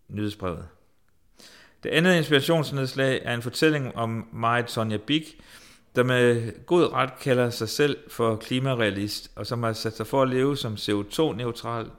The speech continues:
som muligt. Hun er, er kun tyve år gammel, flyver ikke på ferie, går kun i genbrugstøj og spiser overskudsmad. I sandhed inspirerende. Læs hendes fortælling i Jyllandsposten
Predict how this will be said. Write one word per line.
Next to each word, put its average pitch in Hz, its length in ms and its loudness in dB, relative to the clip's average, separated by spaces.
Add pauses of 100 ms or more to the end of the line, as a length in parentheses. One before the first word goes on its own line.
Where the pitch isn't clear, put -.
(160)
som - 160 -8
muligt. 95 500 -4 (1040)
Hun 151 220 0
er, 143 360 6 (140)
er 127 120 0
kun 170 220 2
tyve 175 280 4
år 135 120 4
gammel, 139 420 -2 (140)
flyver 123 300 4
ikke 131 140 0
på 101 60 -6
ferie, 131 600 2
går 117 240 2
kun 120 260 -4
i 110 80 -4
genbrugstøj 135 720 -2 (100)
og 117 120 -6
spiser - 420 -8
overskudsmad. 95 760 -8 (1080)
I 123 220 -6
sandhed 147 500 2
inspirerende. 101 600 -6 (380)
Læs 139 320 2
hendes 110 180 -6
fortælling 143 540 -2
i 107 300 -6
Jyllandsposten 107 720 -4